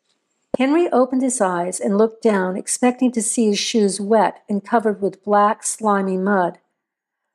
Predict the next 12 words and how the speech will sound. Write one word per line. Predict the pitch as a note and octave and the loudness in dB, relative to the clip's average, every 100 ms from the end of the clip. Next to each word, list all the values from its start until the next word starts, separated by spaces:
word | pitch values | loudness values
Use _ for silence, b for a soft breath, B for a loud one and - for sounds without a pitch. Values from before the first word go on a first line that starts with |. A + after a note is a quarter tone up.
| _ | _
but | A#3+ | -2
instead | B3 B3 - D#4+ E4+ E4+ | 2 0 0 0 0 -2
saw | - A#3 A3 | 0 2 2
that | A3 G3+ | 0 -6
he | G#3 | -4
was | G3+ - | -4 -2
standing | C4+ C4 C4+ B3 | 0 0 2 0
on | G#3 G3 | 0 -2
something | - A#3 A#3 C4 B3 | -2 -2 -2 -2 0
dark | G#3 F3 F3 - | 0 0 -2 -4
and | F#3+ | -6
brown. | G#3 A3 G#3+ F3+ | -2 -2 -2 -6